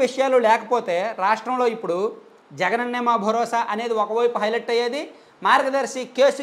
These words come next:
ఇంకోవైపు హైలైట్ అయ్యేది. రామోజీరావు గారిని మళ్ళీ విచారిస్తాము, గుంటూరు తీసుకెళ్తాము, సి-, విశాఖపట్నం తీసుకెళ్తామని చెప్పారు.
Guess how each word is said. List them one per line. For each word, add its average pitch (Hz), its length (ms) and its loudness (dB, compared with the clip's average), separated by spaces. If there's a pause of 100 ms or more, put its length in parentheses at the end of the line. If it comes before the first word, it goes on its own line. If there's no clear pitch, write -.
ఇంకోవైపు 247 500 0
హైలైట్ 220 320 0
అయ్యేది. 104 260 -12 (1400)
రామోజీరావు 254 540 4
గారిని 240 280 0
మళ్ళీ 226 160 0 (100)
విచారిస్తాము, 240 580 -2 (100)
గుంటూరు 247 360 -4
తీసుకెళ్తాము, 240 540 -6 (120)
సి-, 226 160 -8 (180)
విశాఖపట్నం 240 600 -2
తీసుకెళ్తామని 240 640 -6
చెప్పారు. 220 320 -6